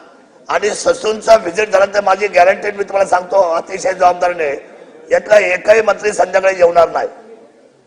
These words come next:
त्याचं कारण सांगतो, परिस्थितीचा जर आढावा घेतला आणि सर्वसामान्यांच्या अडचणी समजून घेतल्या तर एक जॉईंट व्हिजिट व्हावी आणि जॉईंट व्हिजि-, व्हिजिटमध्ये त्या ठिकाणचे असलेले जे डीन आहेत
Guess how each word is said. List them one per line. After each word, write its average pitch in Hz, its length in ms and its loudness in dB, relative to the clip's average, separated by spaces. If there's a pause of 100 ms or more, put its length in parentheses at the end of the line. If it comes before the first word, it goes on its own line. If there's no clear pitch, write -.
त्याचं 185 220 2
कारण 202 340 2
सांगतो, 196 640 0 (360)
परिस्थितीचा 226 800 2
जर 220 180 4
आढावा 202 340 2
घेतला 156 440 -2 (500)
आणि 202 200 -2
सर्वसामान्यांच्या 208 840 0
अडचणी 196 320 -2
समजून 190 300 -6
घेतल्या 160 400 -6 (520)
तर 185 80 -2
एक 196 220 -2
जॉईंट 202 300 4
व्हिजिट 202 300 -2
व्हावी 196 300 4 (300)
आणि 180 180 -4
जॉईंट 220 320 2
व्हिजि-, 202 280 -2
व्हिजिटमध्ये 190 760 0 (440)
त्या 202 180 2
ठिकाणचे 202 440 -2
असलेले 196 420 2
जे 196 100 -2
डीन 202 260 0
आहेत 175 260 2